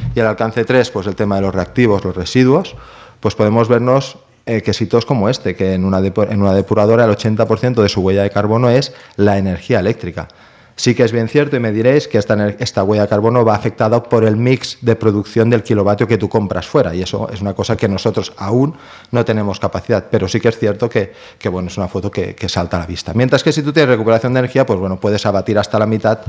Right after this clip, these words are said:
la huella de carbono de, de la planta. Por lo tanto, aquí os quiero mostrar los costes de explotación monetarios y los costes de explotación medioambientales, objetivándolos.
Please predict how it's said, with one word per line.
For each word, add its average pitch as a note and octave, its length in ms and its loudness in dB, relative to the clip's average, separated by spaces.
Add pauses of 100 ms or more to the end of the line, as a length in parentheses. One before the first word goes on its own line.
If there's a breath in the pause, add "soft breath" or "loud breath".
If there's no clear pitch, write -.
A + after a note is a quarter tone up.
(340 loud breath)
la A#2 140 2
huella G#2 260 0
de G#2+ 80 -2
carbono F#2+ 420 -4
de, F#2 340 -4 (100)
de F2 80 -12
la D#2 120 -8
planta. - 460 -20
Por C3 140 0
lo - 20 -4
tanto, C#3+ 220 2
aquí D3+ 280 2
os B2+ 140 -6
quiero C3 360 2 (180 loud breath)
mostrar C3+ 360 0
los G2+ 140 -4
costes A2+ 320 -2
de G2 80 -4
explotación G2 460 -4
monetarios B2 480 -2
y - 20 -6
los G2+ 140 -2
costes F#2+ 300 -6
de G#2 40 0
explotación F#2+ 500 -4
medioambientales, F#2 760 -2
objetivándolos. - 840 -8